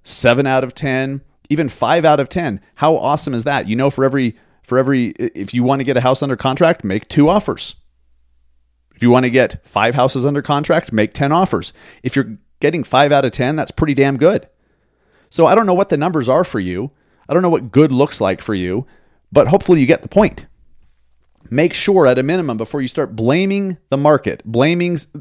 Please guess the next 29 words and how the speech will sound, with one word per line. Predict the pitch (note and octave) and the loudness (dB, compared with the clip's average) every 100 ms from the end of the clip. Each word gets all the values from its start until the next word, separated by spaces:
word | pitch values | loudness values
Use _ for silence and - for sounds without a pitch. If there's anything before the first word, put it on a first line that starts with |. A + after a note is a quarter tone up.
| - | -18
s-, | - - - - | -20 -18 -14 -8
an | C3 | -6
asshole | B2+ C#3 - C3+ | -4 -4 0 2
listing | B2+ - A2 | 2 0 -4
agent, | F#2+ F2 | -4 -8
blaming | G#2+ C#3+ F3 C#3+ | -4 -4 -2 0
whatever, | A#2 C#3+ D#3+ G2 F#2 - _ _ _ - | 2 4 4 2 -4 -10 _ _ _ -6
make | D3+ | -6
sure | - E3+ | -4 -4
that | C#3+ | -4
you're | B2 A2+ F#3 | -2 2 2
doing | E3+ D3 A2+ G#2+ | 2 0 0 0
everything | A#2+ C3 - A#2 | -4 -6 -8 -8
in | G#2 | -6
your | G2+ C#3+ E3 | -4 -2 -2
power | - D3+ B2+ G2+ | -2 0 2 0
and | G2+ | -4
that | A2 | -6
you're | D#2+ B2+ E3 | -4 -2 -2
taking | D#3 C3 B2 | -4 -6 -6
responsibility | A#2 - A#2 A2 A2 A2+ | -8 -6 -6 -4 -4 -4
for | A2+ A2+ | -6 -8
your | G#2 D3+ E3+ | 0 2 2
damn | C3+ C3 | 2 0
business | A#2+ B2+ A#2 G#2+ - | 0 -2 -2 -8 -6
and | A2+ | -2
your | A#2+ B2 | 0 2
damn | G#2+ G#2+ | 0 -2
clients. | - B2+ F#2+ - - | -2 -2 -4 -10 -18